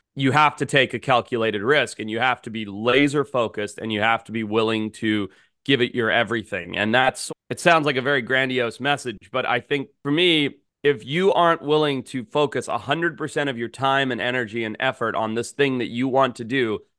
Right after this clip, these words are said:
you will end up doing something that you don't want to do for your life. And it's not like I found it straight away. It's not like I came out of col-, it's, as I mentioned, it's not like I came out of college and was like, "All right, I'm gonna be, this is the thing I'm gonna do. I'm gonna be laser focused on it." No, all I was laser focused on was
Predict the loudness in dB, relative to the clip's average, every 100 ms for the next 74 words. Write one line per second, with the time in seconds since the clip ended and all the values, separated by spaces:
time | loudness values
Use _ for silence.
0 | _ -6 -2 4 6 6 4 2 0 -2
1 | -4 -4 -4 -6 -4 -4 -4 -4 -2 -2
2 | 0 -2 -4 -6 -6 -4 -4 -2 -2 0
3 | 2 4 4 6 6 4 4 4 4 0
4 | 2 4 4 4 2 2 2 0 0 -4
5 | -2 -2 -2 -2 -2 -4 -10 -12 -14 _
6 | _ -2 2 4 4 2 2 -6 -8 _
7 | -4 0 0 0 0 2 2 2 2 2
8 | -4 -6 -2 2 2 2 0 -2 -2 -4
9 | -4 -4 -6 -6 -8 -6 -2 -2 -2 -6
10 | -4 0 0 0 -6 -4 -2 -2 -2 -4
11 | -4 -4 -6 -2 -2 -2 -6 _ _ 0
12 | 0 0 -8 _ _ 0 4 2 2 0
13 | -2 -2 -2 -2 -2 -4 -2 -2 -4 -12
14 | -12 -2 0 2 0